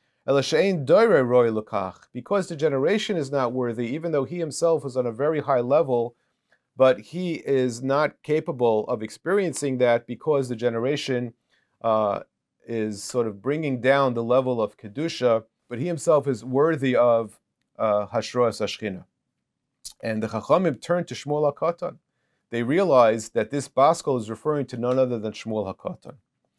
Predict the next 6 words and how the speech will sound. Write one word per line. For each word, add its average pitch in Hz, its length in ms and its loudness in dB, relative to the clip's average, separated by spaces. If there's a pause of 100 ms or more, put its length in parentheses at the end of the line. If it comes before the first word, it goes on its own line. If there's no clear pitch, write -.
(600)
It 110 60 0
also 196 240 4
said 139 280 4
in 127 140 -2
the 113 120 -2
Yerushalmi, 143 760 -2